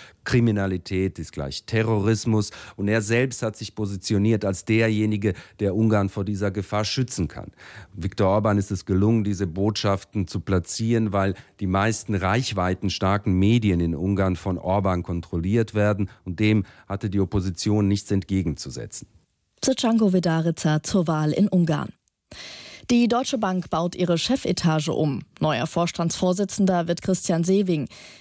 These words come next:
Speaker 2: Wie das Geldinstitut am Abend mitteilte, wurde der siebenundvierzigjährige mit sofortiger Wirkung zum Vorstandsvorsitzenden berufen. Sewing, der unter anderem auch in Hamburg studiert und gearbeitet hat, folgt auf John Crine.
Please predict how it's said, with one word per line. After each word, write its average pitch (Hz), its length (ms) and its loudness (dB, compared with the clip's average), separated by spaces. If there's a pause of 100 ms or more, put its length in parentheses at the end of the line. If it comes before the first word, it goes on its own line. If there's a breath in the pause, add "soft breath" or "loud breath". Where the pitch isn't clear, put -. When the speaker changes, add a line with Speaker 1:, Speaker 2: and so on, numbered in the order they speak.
Speaker 2:
Wie - 80 -4
das - 220 -2
Geldinstitut 185 720 -2
am 170 160 -2
Abend 180 280 -2
mitteilte, 214 580 0
wurde 202 200 2
der 180 180 0
siebenundvierzigjährige 175 1080 0
mit 160 160 -2
sofortiger 190 580 0
Wirkung 165 380 0
zum 156 180 0
Vorstandsvorsitzenden 165 960 0
berufen. 151 540 0 (440 loud breath)
Sewing, 247 460 2
der 202 220 0
unter 208 320 0
anderem 196 360 0
auch - 200 -2
in 170 140 0
Hamburg 226 300 2
studiert 170 400 -2
und 165 140 0
gearbeitet 160 540 -2
hat, 220 180 -2
folgt 190 320 -2
auf 170 160 -4
John 175 320 0
Crine. 190 480 2